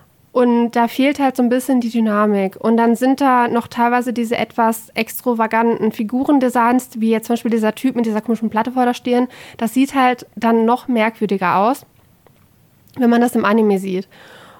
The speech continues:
Und bei eins, was ganz Schlimmes in Folge eins, und das ist auch, betrifft auch nur die Szenen mit diesen großen, äh, Braunbären, Grizzlybären, ich weiß es nicht, wie die in Hokkaido heißen, auf jeden Fall große braune Bären, die Menschen angreifen.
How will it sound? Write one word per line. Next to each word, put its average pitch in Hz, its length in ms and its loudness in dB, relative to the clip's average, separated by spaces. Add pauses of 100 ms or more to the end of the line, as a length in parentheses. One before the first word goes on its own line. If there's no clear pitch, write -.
(100)
Und 254 220 0
bei 240 100 0
eins, 247 260 -2
was 240 120 -4
ganz 240 220 0
Schlimmes 254 420 0
in 226 200 0
Folge 226 360 -2
eins, 240 280 0
und 226 80 -4
das 226 100 -4
ist - 160 -8
auch, 247 140 -2
betrifft 247 480 -4
auch 233 120 -4
nur 262 220 2
die 269 120 -6
Szenen 254 380 0
mit 233 140 -2
diesen 233 220 0
großen, 240 720 2
äh, 208 480 0 (420)
Braunbären, 226 800 0
Grizzlybären, 240 500 0
ich 220 120 -2
weiß 214 220 0
es 226 140 -4
nicht, 220 180 -4
wie 214 80 -6
die 208 180 -2
in 208 120 0
Hokkaido 214 440 -2
heißen, 208 300 -2
auf 208 60 -6
jeden 226 100 0
Fall 220 140 -2
große 233 360 -2
braune 208 320 0
Bären, 208 460 0
die 208 160 -2
Menschen 196 320 0
angreifen. 247 600 0